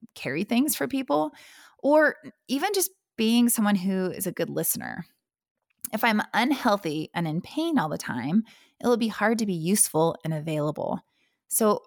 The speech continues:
I want to stay as strong and viable as long as I can so I can continue helping and serving others. So after thinking about this more, I decided to ask my Balanced Fit and Free Lifestyle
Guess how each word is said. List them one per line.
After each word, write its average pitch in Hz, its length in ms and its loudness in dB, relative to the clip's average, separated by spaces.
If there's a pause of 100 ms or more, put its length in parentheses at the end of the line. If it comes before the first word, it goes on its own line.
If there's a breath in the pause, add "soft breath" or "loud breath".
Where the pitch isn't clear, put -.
(100)
I 185 100 0
want 214 200 4
to 285 60 2
stay 202 220 0
as 175 80 2
strong 170 480 2
and 175 140 -2
viable 160 800 2
as 160 120 -4
long 156 440 0
as 156 100 -6
I 151 80 -4
can 143 480 -4
so 165 140 -4
I 175 40 -2
can - 140 -14
continue 185 720 0 (360 soft breath)
helping 170 520 -2
and 165 140 -6
serving 147 480 -6
others. - 560 -12 (1200 loud breath)
So 247 440 4 (260)
after 339 340 4
thinking 202 320 2
about 165 220 -2
this 160 160 -4
more, 185 640 2 (440 loud breath)
I 233 140 2
decided 175 500 2
to - 140 -2
ask 165 260 2
my 165 160 -2
Balanced 160 600 -4
Fit - 180 -4
and 175 100 -6
Free 156 320 -6
Lifestyle 156 760 0